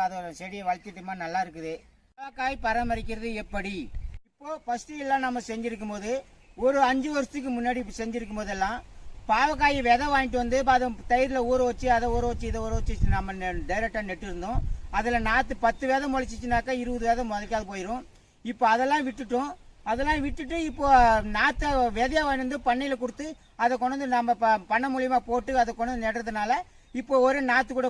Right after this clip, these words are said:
போக்கு போகாம நல்லா வருது. காய் நடவு பண்ணதுக்கு பின்னாடி அதுக்கு என்னென்ன செய்யணும்ட்டு அதோட அர்த்தமெல்லாம் நான் இப்போ எல்லாம் உங்களுக்கு விவரமா சொல்றேன். செடி நெட்டு இருபத்தஞ்சு நாளில எப்படி ம-, கண்டினியூவா ரெண்டு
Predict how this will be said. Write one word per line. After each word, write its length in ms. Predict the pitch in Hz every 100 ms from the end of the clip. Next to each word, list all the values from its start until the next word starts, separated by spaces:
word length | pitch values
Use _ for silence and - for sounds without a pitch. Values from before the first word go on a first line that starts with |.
| 214
போக்கு 200 | 240 220
போகாம 300 | 214 208 220 269
நல்லா 200 | 240 226 233
வருது. 300 | 220 196 208 175 - - - -
காய் 260 | 277 269 302 269
நடவு 260 | 240 262 320 285
பண்ணதுக்கு 300 | 269 262 247
பின்னாடி 300 | 247 254 240 277 -
அதுக்கு 200 | 233 226 262
என்னென்ன 300 | 330 320 285
செய்யணும்ட்டு 520 | 262 277 269 262 226 285 247
அதோட 260 | 247 247 226
அர்த்தமெல்லாம் 500 | 240 294 262 254 269
நான் 140 | 240 233
இப்போ 140 | 240 214
எல்லாம் 180 | 226
உங்களுக்கு 260 | 220 208 226 196
விவரமா 320 | 196 214 208 175
சொல்றேன். 320 | 165 165 - - - - - - - - - - - - - - - -
செடி 240 | 277 339 330
நெட்டு 300 | 320 320 285 302 302 - - -
இருபத்தஞ்சு 520 | 254 330 330 311 277 262
நாளில 320 | 262 262 226 220 226 - - - - - 233
எப்படி 240 | - 330 302
ம-, 160 | 294 247 -
கண்டினியூவா 500 | 240 269 - - 262 262 254 - - - 233
ரெண்டு 240 | 302 320